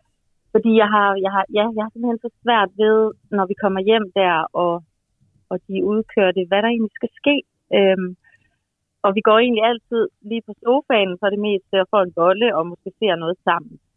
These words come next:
Øhm, men derfra, så synes jeg simpelthen, det er svært at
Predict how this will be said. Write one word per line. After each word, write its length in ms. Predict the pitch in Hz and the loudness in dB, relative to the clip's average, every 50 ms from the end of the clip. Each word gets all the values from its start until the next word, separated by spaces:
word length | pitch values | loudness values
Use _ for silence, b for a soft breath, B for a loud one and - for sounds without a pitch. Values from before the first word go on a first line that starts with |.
| _ - 180 | _ -4 -2
Øhm, 460 | 175 165 165 165 170 170 170 180 185 175 160 _ _ _ _ _ _ _ _ _ _ _ _ _ _ _ _ _ _ - | 0 0 -2 -2 -6 -18 -20 -20 -20 -20 -20 _ _ _ _ _ _ _ _ _ _ _ _ _ _ _ _ _ _ 0
men 100 | 226 214 - - 262 | 0 0 2 2 2
derfra, 400 | 285 233 202 - - - 226 220 208 - - | 2 2 0 -2 -2 0 0 0 0 -2 -6
så 60 | - 254 233 | -8 -8 -8
synes 180 | - 254 240 - | -6 -10 -8 -6
jeg 100 | 254 233 | -6 -6
simpelthen, 320 | - - 240 233 233 220 220 | -6 -6 -4 -4 -4 -4 -4
det 60 | 226 214 | -6 -6
er 120 | _ _ _ _ | _ _ _ _
svært 340 | - 240 240 220 208 190 - - - - 170 | -2 0 2 2 2 0 -2 -4 -6 -2 -2
at 60 | 185 | -2